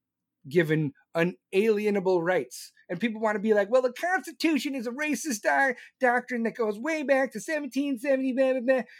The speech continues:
No, it's not racist. Nowhere in the Constitution does it talk down to people of color or call Indians savages. Finally, the Constitution represents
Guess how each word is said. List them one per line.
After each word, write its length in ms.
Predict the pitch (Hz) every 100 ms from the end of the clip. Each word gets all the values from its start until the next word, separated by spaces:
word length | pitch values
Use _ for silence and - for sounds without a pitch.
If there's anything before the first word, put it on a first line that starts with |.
| - _ _ _ _ _
No, 460 | 220 294 311 160 - _ _ _ _
it's 180 | 240 285
not 220 | 302 339
racist. 400 | 240 220 160 135
Nowhere 400 | 196 277 294 254 -
in 420 | 269 294 277 226
the 260 | 208 233 220
Constitution 800 | - 277 233 220 269 247 247 226 - _ _
does 160 | 233
it 120 | 233 226
talk 260 | - 226 190
down 440 | 165 233 226 196 - - _ _ -
to 200 | 208 185
people 340 | 208 196 208
of 140 | 175 -
color 480 | 202 180 165 143 - -
or 120 | 170
call 240 | - 175 170
Indians 440 | 175 160 156 147 -
savages. 680 | - 165 147 117 98 - -
Finally, 380 | - 381 311
the 100 | 262
Constitution 680 | 240 269 247 247 262 269 226
represents 580 | 202 214 208 190 220 -